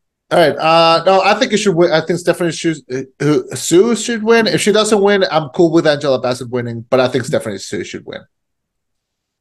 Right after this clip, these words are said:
I just think she was more dynamic. She was more sad. She was more, she had to play through two characters technically. And, uh, yeah, I think it's very difficult what she did. Angela Bassett is great. Um,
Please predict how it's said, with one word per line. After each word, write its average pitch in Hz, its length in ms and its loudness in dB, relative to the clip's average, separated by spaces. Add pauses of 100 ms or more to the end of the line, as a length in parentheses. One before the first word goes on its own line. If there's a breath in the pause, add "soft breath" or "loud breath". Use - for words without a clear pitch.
(420)
I 127 80 -6
just - 160 -8
think 131 180 -4
she - 100 -2
was 135 200 -2
more 135 160 2
dynamic. 131 600 0
She - 100 -8
was 120 140 -4
more 127 100 -2
sad. 123 460 0
She - 100 -10
was 120 140 -8
more, 117 500 -2 (220 soft breath)
she - 160 -4
had 143 120 0
to 151 60 -8
play 147 340 -2
through - 280 2
two 220 220 2
characters 175 520 2
technically. 160 640 -4 (560)
And, 123 420 0
uh, 117 580 2
yeah, 123 200 -2 (100)
I 110 60 -10
think 123 180 -6
it's 117 140 -10
very 127 260 2
difficult 117 320 -4
what 98 120 -8
she 98 80 -12
did. 85 260 -10
Angela 151 260 2
Bassett 160 220 0
is 131 160 -2
great. 147 480 -2 (800)
Um, 113 840 -2